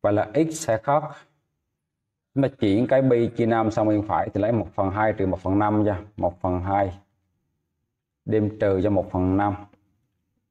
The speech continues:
Bằng ba phần mười. Và nó chính là x khác ba b chia cho mười cộng k b. Nhớ là tan là dùng k b, nghe chưa?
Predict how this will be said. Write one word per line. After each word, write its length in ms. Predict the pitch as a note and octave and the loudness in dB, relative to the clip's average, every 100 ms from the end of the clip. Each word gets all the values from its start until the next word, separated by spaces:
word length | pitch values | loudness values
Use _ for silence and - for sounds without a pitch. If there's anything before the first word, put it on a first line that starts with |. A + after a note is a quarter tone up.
| _ _ _ _ _ _ _ _ _ _ _ _ _ _ _ _ _ _ _ _ _ _ _ _ _ _ _ - | _ _ _ _ _ _ _ _ _ _ _ _ _ _ _ _ _ _ _ _ _ _ _ _ _ _ _ -4
Bằng 260 | G#2+ A2 A#2 | -2 2 2
ba 120 | B2+ | 2
phần 200 | B2+ A#2 | 2 2
mười. 280 | A2+ G2 - _ _ | 2 0 -6 _ _
Và 120 | - | -4
nó 100 | G#2 | -2
chính 140 | A#2+ D3+ | 2 2
là 320 | C#3+ G#2 - - | 2 0 -2 -2
x 220 | D3+ D3 - | -2 -2 -8
khác 240 | - D3+ D3+ - | -2 0 0 -4
ba 360 | B2+ A#2+ A#2+ A#2 | 2 4 4 2
b 220 | - A#2+ A#2+ A2+ G#2 _ | -2 0 2 0 -4 _
chia 340 | - A#2 A2 | 0 0 2
cho 80 | A2+ | 0
mười 360 | G#2+ G2+ F#2 F#2 _ _ _ - | 2 0 0 -6 _ _ _ -6
cộng 280 | F#2+ D#2+ F2 | -2 -2 -4
k 380 | - - - G2 | -10 -10 -8 -2
b. 80 | G#2 G2 - _ _ _ _ _ _ _ _ _ _ _ _ _ _ _ - | -2 -2 -8 _ _ _ _ _ _ _ _ _ _ _ _ _ _ _ -2
Nhớ 140 | A#2+ | 2
là 140 | C#3 A2 | 2 2
tan 200 | A#2+ A#2 | 2 4
là 60 | A2+ | 2
dùng 180 | G2+ G2 | 0 2
k 40 | A2+ | 2
b, 40 | A2+ | 2
nghe 240 | A2+ A2+ | 2 2
chưa? 200 | A2+ F#2 | 0 -2